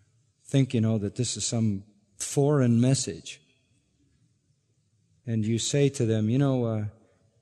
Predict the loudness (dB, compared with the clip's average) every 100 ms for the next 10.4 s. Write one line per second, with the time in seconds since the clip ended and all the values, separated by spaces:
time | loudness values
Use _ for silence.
0 | _ _ _ _ -4 0 0 2 2 2
1 | 2 2 2 -2 -14 _ _ _ _ _
2 | _ _ -6 -4 0 2 2 2 0 0
3 | -2 -2 0 2 2 2 0 -2 0 2
4 | 2 2 2 0 -2 -4 -4 0 0 0
5 | -2 -2 -4 0 2 2 0 -2 -2 0
6 | 0 0 0 -2 -2 -2 -2 -4 0 0
7 | 0 0 0 0 0 2 2 0 0 0
8 | 0 -2 -2 0 0 -2 -2 -4 0 0
9 | 0 -2 -2 -2 -2 0 2 2 2 2
10 | 2 0 -4